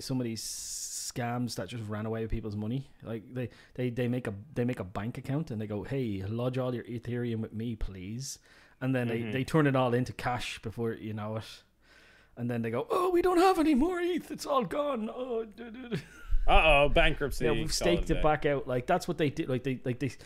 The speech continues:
Speaker 1: it's a Ponzi scheme, right? So they go to you, "Hey, Chris, I will give you ten percent return on your money if you stake with me." And you'll go, "Yeah, no problem."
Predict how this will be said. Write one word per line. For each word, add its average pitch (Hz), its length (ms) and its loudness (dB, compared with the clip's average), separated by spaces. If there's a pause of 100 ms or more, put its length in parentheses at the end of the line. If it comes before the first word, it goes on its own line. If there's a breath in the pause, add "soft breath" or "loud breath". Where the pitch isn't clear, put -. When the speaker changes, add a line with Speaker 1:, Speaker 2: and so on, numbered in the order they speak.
(280 loud breath)
Speaker 1:
it's 151 160 0
a 165 40 2
Ponzi 214 360 4
scheme, 117 260 -4
right? 139 200 -2
So 151 100 -2
they 139 120 0
go 151 180 6
to 156 100 -4
you, 139 380 0 (160)
"Hey, 190 140 6
Chris, - 400 6 (720)
I 170 100 12
will 175 100 12
give 160 160 8
you 151 120 6
ten 170 260 6
percent 175 340 2
return 151 320 4
on 127 100 4
your 131 160 4
money 143 300 2 (380)
if 120 100 -2
you 127 80 0
stake 139 340 2
with 110 100 -2
me." 117 280 -2 (840 soft breath)
And 139 120 6
you'll 143 120 8
go, 135 120 6
"Yeah, 202 220 6
no 170 140 2
problem." 170 340 0